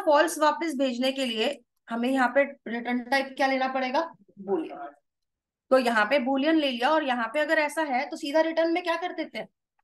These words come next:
true। हाँ जी, array जो है वो क्या है, भर चुका है। Else अगर array भरा हुआ नहीं है तो क्या return करेंगे, False।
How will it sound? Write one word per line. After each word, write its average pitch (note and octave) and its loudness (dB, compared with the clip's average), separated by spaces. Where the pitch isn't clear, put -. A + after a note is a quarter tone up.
true। C4 -6
हाँ A3 -2
जी, B3+ -8
array G#3+ 2
जो C4+ 2
है C4+ 2
वो C#4 0
क्या C4+ 4
है, D#4 -2
भर F#3+ -8
चुका - -18
है। - -20
Else F#4 4
अगर C4 4
array C#4 6
भरा C4+ 2
हुआ D4 0
नहीं D4 -2
है F#4+ -6
तो A#3+ -6
क्या C#4+ 0
return D4 0
करेंगे, C#4+ -4
False। - -6